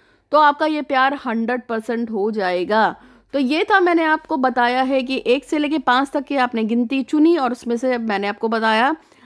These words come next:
आपने कौन सा नंबर चुना है, जिसके द्वारा बता सकती थी मैं आपको कि आपका प्यार आपके प्रति कितना वफादार है, कितना आपको सच्चे दिल से प्यार करता है। लेकिन अगर आपने चार नंबर चुना था तो मैं आपको बता दूं कि आपका प्यार पूर्ण रूप से आपके प्रति वफादार होने में थोड़ी दिक्कत है, क्योंकि ऐसे लोग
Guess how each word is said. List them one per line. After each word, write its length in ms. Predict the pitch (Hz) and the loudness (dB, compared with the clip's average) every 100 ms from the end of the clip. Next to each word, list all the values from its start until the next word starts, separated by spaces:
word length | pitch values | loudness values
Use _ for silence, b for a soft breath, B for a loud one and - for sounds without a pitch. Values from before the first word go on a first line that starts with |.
| b - | b 0
आपने 280 | 247 285 | 0 0
कौन 280 | 285 294 320 | 2 2 2
सा 180 | 320 339 | 2 2
नंबर 300 | 311 285 285 | 4 2 0
चुना 260 | 277 277 269 | -2 -2 -2
है, 160 | 277 | -2
जिसके 280 | 254 254 254 | -4 -4 -4
द्वारा 280 | 220 220 226 226 | 0 0 -2 -4
बता 300 | 208 233 247 | -2 2 2
सकती 320 | 262 254 269 | 0 -8 -6
थी 140 | 247 269 | -2 -2
मैं 120 | 240 | -2
आपको 280 | 233 269 262 | -2 -4 -4
कि 160 | 262 | -2
आपका 260 | 226 220 226 | -2 -2 -4
प्यार 300 | 220 214 214 | 0 0 2
आपके 380 | 214 - - 226 | -2 -6 -6 -4
प्रति 280 | 220 220 | -2 -4
कितना 440 | 247 294 277 320 330 | -2 -4 0 2 2
वफादार 540 | 233 220 240 247 277 | 0 -2 -2 2 2
है, 80 | 302 | 0
कितना 300 | 269 247 254 | -2 -2 0
आपको 200 | 240 233 | 0 -2
सच्चे 320 | 240 262 262 269 | -4 -4 -4 -4
दिल 120 | 262 | -2
से 120 | 262 | -4
प्यार 300 | 240 220 233 | -4 -4 -4
करता 320 | 226 214 220 | -4 -6 -4
है। 240 | 240 302 339 b b b b | -2 -4 -6 b b b b
लेकिन 220 | 233 269 | -2 0
अगर 180 | 277 294 | 0 0
आपने 240 | 302 311 302 | 0 0 -2
चार 300 | 294 262 311 | 0 0 2
नंबर 260 | 311 311 | 2 0
चुना 300 | 285 285 269 | -2 -2 -2
था 120 | 277 | -2
तो 100 | 277 | -4
मैं 100 | 262 | -2
आपको 180 | 240 254 | -4 -4
बता 300 | 226 220 226 | -4 -2 -2
दूं 140 | 220 226 | 0 -2
कि 120 | 226 | -2
आपका 280 | 214 220 240 | -2 -2 -4
प्यार 240 | 226 214 | 0 -2
पूर्ण 300 | 220 277 311 | 0 0 2
रूप 120 | 285 | 0
से 120 | 254 269 | -2 -4
आपके 200 | 240 247 | -2 -4
प्रति 380 | 233 240 262 - b b _ | -4 -4 -4 -6 b b _
वफादार 500 | 202 226 262 254 262 | -4 0 2 4 4
होने 280 | 262 233 240 | 2 -2 0
में 140 | 240 226 | -2 -4
थोड़ी 260 | 277 302 | -4 -4
दिक्कत 400 | 269 269 269 254 | -2 -4 -4 -4
है, 100 | 285 262 | -4 -4
क्योंकि 340 | 262 226 247 | -8 -6 -6
ऐसे 360 | - 233 - 285 | -4 -4 -2 2
लोग 320 | 285 302 | 2 0